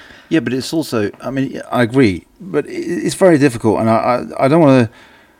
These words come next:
like, definitely before we came into this room, I was like, "I, I'm staying with, here for a few days, unknown, like, uh, possibly two weeks, possibly th-,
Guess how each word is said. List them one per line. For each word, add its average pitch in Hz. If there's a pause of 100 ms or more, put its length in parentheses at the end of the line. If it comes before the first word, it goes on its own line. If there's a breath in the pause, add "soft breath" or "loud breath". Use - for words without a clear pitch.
(520 soft breath)
like, 139
definitely 160
before 127
we 113 (440)
came 127
into 107
this 120
room, 123
I 110
was 104
like, 104 (360)
"I, 73 (180)
I'm 127
staying 131
with, - (240)
here 101
for -
a 90
few -
days, 82
unknown, 92
like, 87
uh, 82 (180)
possibly 104
two 95
weeks, 95
possibly 87
th-, -